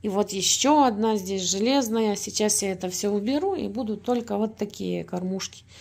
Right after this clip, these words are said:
Кормушки, поилки, или как сказать правильно. Для, для котиков там тоже есть, но как бы для одного котика, то они маленькие такие. То что ж, я ж не буду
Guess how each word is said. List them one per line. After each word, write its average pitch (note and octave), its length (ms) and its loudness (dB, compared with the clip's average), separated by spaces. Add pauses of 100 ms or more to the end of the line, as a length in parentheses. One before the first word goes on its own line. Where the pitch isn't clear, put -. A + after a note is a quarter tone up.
(380)
Кормушки, E4+ 480 8
поилки, B3+ 560 10
или A3 180 6
как G3 260 4
сказать F3+ 480 -2
правильно. G3 560 0 (1700)
Для, A#3 440 4
для A#3+ 260 8
котиков F4+ 540 6
там C#4+ 260 4
тоже F#3+ 320 2
есть, F3+ 240 0
но A#3 140 6
как A#3 400 2
бы A#3+ 200 4
для A#3+ 280 10
одного C4+ 480 6
котика, F#3 420 -2
то G#3 140 -4
они C#4 160 2
маленькие F#3 580 2
такие. F3+ 500 -4 (680)
То G#3+ 80 0
что G#3 200 0
ж, F#3 40 0
я G3 140 4
ж F#3+ 60 0
не G#3 100 4
буду G3 680 -2